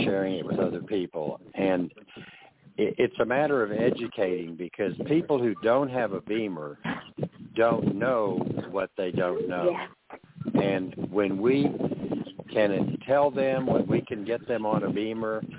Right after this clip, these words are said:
Speaker 1: when we can share with them, I've ha-, I've had BEMER cen-, I have a BEMER center here in Atlanta, and a gentleman has been coming in for about the last week or two. And,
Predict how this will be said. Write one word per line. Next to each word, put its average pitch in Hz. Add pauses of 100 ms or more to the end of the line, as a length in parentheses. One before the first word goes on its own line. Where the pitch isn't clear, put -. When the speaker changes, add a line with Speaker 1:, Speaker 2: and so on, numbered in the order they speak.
(200)
Speaker 1:
when 95
we 104
can 87 (100)
share 113
with 107
them, 107
I've 107
ha-, 104
I've 104
had 104
BEMER 104 (120)
cen-, 110
I 92
have 107
a 95
BEMER 104 (120)
center 95 (600)
here 113
in 101
Atlanta, 98
and 90
a 90
gentleman 107
has 87
been 92
coming 104
in 98
for 92
about 92
the 92
last 92
week 117
or 95
two. 85 (1000)
And, 98